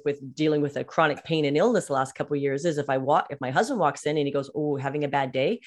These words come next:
my answer is not, "Yeah, I feel like crap, blah, blah." My answer is, "Yes, I am, sweetheart, but this will pass."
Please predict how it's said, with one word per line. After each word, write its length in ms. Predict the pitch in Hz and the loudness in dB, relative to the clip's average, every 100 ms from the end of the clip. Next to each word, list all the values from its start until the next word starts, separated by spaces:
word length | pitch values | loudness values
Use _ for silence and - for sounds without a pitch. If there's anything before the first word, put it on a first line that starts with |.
| - - | -18 -6
my 120 | - 208 | 2 4
answer 480 | 240 339 - 254 | 4 0 -4 0
is 200 | 208 180 | 0 -2
not, 300 | 175 160 151 - _ - - | -2 0 0 -2 _ -10 4
"Yeah, 160 | 240 | 6
I 80 | 196 | 6
feel 160 | - 226 | 6 4
like 180 | 208 202 | 4 2
crap, 240 | 226 202 | 0 2
blah, 120 | 202 | 0
blah." 80 | 190 - - | -2 -4 2
My 120 | 175 | 4
answer 360 | 175 175 185 | 4 2 2
is, 220 | 170 160 - _ - | 2 2 -2 _ -4
"Yes, 360 | 165 202 214 | 2 2 4
I 100 | 196 | 2
am, 240 | 175 165 254 | 2 2 -2
sweetheart, 600 | - 151 139 139 151 - | -4 -6 -2 0 0 -2
but 180 | 170 139 | -2 0
this 320 | 175 - - | 0 0 -2
will 220 | 160 156 | 2 2
pass." 580 | 151 143 123 - - | 0 -4 -4 -4 -14